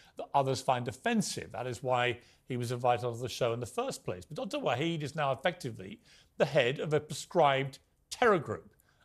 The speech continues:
and is prescribed as terror group not just here in the U K now, but in numerous other countries too. And there is no defense for that. Hizb ut-Tahrir is a global Islamist movement which advocates for an Islamic caliphate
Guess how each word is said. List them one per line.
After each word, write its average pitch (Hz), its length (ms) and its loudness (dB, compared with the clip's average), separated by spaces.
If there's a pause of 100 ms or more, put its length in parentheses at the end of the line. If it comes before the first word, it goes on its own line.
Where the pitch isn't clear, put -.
and 139 120 0
is 135 60 -4
prescribed 147 540 4
as 123 80 -6
terror 156 200 2
group 131 200 -4
not 156 160 -6
just - 260 -8
here 156 140 2
in 131 60 -2
the 120 60 -4
U 117 140 -6
K 262 260 2
now, 131 360 0 (320)
but 175 120 2
in 160 260 0
numerous 156 360 0
other 139 160 0
countries 113 500 -4
too. 156 420 0 (220)
And 180 100 -2
there 196 60 4
is 170 100 0
no 196 200 6
defense 180 440 0
for 135 120 -4
that. 87 240 -8 (340)
Hizb 233 200 4
ut-Tahrir 196 440 4
is 135 100 4
a 131 60 0
global 156 500 2
Islamist 123 380 -4
movement 175 400 4 (300)
which - 200 -8
advocates 165 560 0
for - 80 -4
an 131 60 -2
Islamic 143 500 -2
caliphate 175 640 0